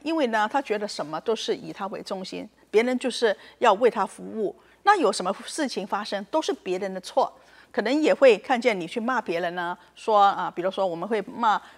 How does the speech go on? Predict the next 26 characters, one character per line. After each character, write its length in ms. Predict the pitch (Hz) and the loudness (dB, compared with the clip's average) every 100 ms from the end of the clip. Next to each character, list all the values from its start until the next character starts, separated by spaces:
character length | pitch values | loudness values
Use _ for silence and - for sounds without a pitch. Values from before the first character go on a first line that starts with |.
| _ | _
佣 180 | 254 220 | -2 0
人 160 | 185 | 0
啊 100 | 202 | 0
不 80 | 190 | -2
好 220 | 226 190 | -2 -2
啊， 240 | 160 180 185 | 0 -2 -2
还 140 | 190 | -4
是 180 | 196 202 | -4 -6
说 280 | 190 196 185 - - | -2 0 0 -2 -12
啊 120 | 190 | -8
骂 180 | 208 220 | 0 0
媳 180 | - 202 | 0 -2
妇 140 | 226 | 0
说 260 | 196 202 196 - 202 | 0 0 -2 -6 -14
媳 160 | - 202 | -10 -6
妇 140 | 226 | -4
没 100 | 196 | -2
有 80 | 190 | -2
把 100 | 180 | -2
你 100 | 185 | -4
的 40 | |
孩 100 | 185 | -8
子 120 | 180 | -8
带 160 | 175 240 | -4 -2
好 160 | 214 | -2
啊。 100 | - | -6